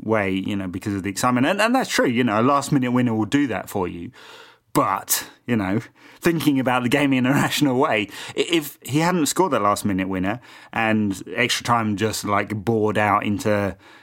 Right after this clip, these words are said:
you know, no goals and United lost on penalties or something,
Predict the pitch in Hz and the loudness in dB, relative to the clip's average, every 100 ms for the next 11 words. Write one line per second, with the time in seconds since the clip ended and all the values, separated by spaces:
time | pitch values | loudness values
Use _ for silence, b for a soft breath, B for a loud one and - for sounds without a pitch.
0 | B - 101 92 92 90 - - 107 104 | B -6 -4 -2 -4 -8 -14 -4 -2 0
1 | 101 107 101 104 95 101 101 104 104 101 | 0 2 2 2 0 0 0 2 0 0
2 | 107 95 104 - 104 95 120 110 101 98 | 0 0 0 2 -2 0 -2 -2 -2 -2
3 | 95 90 110 92 90 92 | -4 -4 -4 -2 -2 -6